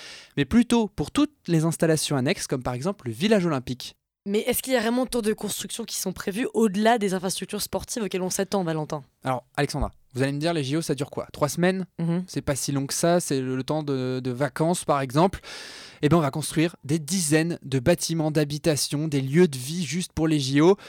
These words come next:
Speaker 1: Euh, un quartier entier, par exemple, va
Speaker 2: Et
Speaker 1: voir le jour à Dugny, en Seine-Saint-Denis. Alors là, vous allez me demander pourquoi.
Speaker 2: Bah, pour mettre qui ?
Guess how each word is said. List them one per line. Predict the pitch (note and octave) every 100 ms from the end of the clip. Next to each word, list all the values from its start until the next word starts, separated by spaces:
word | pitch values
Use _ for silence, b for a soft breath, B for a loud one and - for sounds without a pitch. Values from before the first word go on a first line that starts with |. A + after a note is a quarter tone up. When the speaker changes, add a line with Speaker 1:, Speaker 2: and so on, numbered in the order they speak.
| B B B -
Speaker 1:
Euh, | C#3 C#3
un | D3+
quartier | D3 F3 -
entier, | G3 F#3+ - G#3
par | E3+ D3
exemple, | D3 D#3+ D#3+
va | C#3
Speaker 2:
Et |
Speaker 1:
voir | D3+
le | D3+
jour | D3 D#3+ C#3+
à |
Dugny, | C3 D3 D#3+ F3+
en | C#3+
Seine-Saint-Denis. | - D#3 - C#3+ D3 F#3+ A3+ B B _
Alors | D3
là, | E3
vous | D3+
allez | D#3 D#3
me |
demander | D#3 D#3 E3
pourquoi. | E3+ - B2 G#2+
Speaker 2:
Bah, | E3+
pour | - E3+
mettre | F#3 F3+
qui ? | - G#3